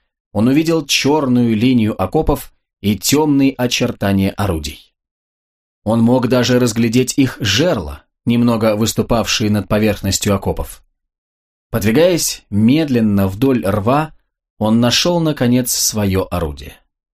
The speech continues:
Остановился и стал прислушиваться. За окопами слышался шум. Должно быть, пехота стояла наготове неподалеку от орудий. Но во рву, перед линией окопов, Кмитцица нельзя было заметить.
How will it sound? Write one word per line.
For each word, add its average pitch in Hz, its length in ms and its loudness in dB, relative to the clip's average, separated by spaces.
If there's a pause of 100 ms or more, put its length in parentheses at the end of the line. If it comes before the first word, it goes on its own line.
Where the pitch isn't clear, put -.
(420)
Остановился 117 720 2
и 147 60 4
стал 120 280 -2
прислушиваться. - 800 -6 (1120)
За 101 220 0
окопами 156 420 0
слышался 147 520 -2
шум. 107 360 -2 (500)
Должно 113 300 2
быть, 123 200 0
пехота 127 420 0
стояла 117 480 0
наготове 110 540 0
неподалеку 110 580 0
от 110 120 -2
орудий. 85 520 -4 (560)
Но 127 140 0
во 135 140 2
рву, 135 500 -2
перед 104 280 -2
линией 117 360 2
окопов, 110 500 -4 (440)
Кмитцица 151 640 0
нельзя 131 420 2
было 117 220 0
заметить. 101 640 -2